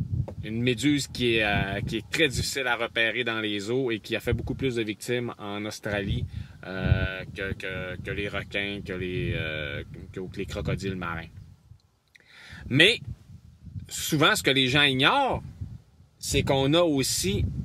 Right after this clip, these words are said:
beaucoup, beaucoup de méduses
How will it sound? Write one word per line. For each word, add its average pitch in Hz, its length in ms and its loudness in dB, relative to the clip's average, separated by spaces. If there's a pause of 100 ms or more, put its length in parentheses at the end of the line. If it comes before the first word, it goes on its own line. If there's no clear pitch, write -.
(480)
beaucoup, 262 720 4 (540)
beaucoup 254 960 4
de 247 40 0
méduses 156 880 4